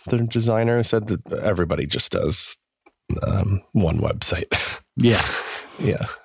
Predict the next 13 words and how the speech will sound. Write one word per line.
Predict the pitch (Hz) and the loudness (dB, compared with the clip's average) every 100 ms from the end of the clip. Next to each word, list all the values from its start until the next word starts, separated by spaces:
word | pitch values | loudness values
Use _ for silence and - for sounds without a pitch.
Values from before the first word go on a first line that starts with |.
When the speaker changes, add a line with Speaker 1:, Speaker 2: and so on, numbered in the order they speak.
| - | -6
Speaker 1:
Uh, | 113 104 90 143 | 0 2 2 2
Speaker 2:
You | 175 | 4
got, | 143 101 113 | 4 2 0
you're | 131 | 0
pretty | - 156 | 2 2
brave | 95 87 98 82 82 | 2 2 2 2 -2
if | - | -4
you're | 85 | -4
like, | 82 82 | -2 -2
"I'm | 101 127 | 2 4
gonna | 120 95 | 4 2
<laughs> | 95 113 | 0 0
control | 101 - - 135 | 2 2 4 4